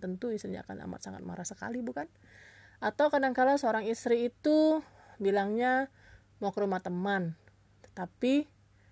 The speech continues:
dia nggak ke rumah temannya, tapi ke tempat yang lain.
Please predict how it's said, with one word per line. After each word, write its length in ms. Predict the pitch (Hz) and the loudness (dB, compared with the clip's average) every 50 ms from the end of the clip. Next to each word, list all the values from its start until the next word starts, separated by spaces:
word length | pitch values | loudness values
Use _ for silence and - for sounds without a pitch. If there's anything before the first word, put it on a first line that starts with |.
| _ _ _ _ _ _ _ _ _ _ _ _ _ _ _ _ _ - - _ | _ _ _ _ _ _ _ _ _ _ _ _ _ _ _ _ _ -20 -16 _
dia 480 | 190 202 202 214 220 233 254 262 262 - _ _ _ _ _ _ _ _ _ _ _ _ _ _ | -8 -6 -4 -2 -2 -2 -4 -6 -8 -12 _ _ _ _ _ _ _ _ _ _ _ _ _ _
nggak 240 | 202 190 - - | -6 -6 -6 -6
ke 60 | - 226 | -8 -6
rumah 180 | 196 196 196 | -4 -4 -4
temannya, 400 | 190 - 220 254 262 254 233 220 214 | -4 -4 -6 -4 -4 -4 -6 -6 -8
tapi 320 | - 185 180 - - 220 220 | -10 -12 -12 -10 -10 -10 -10
ke 60 | - | -10
tempat 240 | - - 185 - 208 196 | -12 -14 -14 -14 -12 -12
yang 140 | 208 202 | -10 -8
lain. 340 | 214 220 208 196 202 208 220 | -6 -4 -4 -4 -6 -8 -12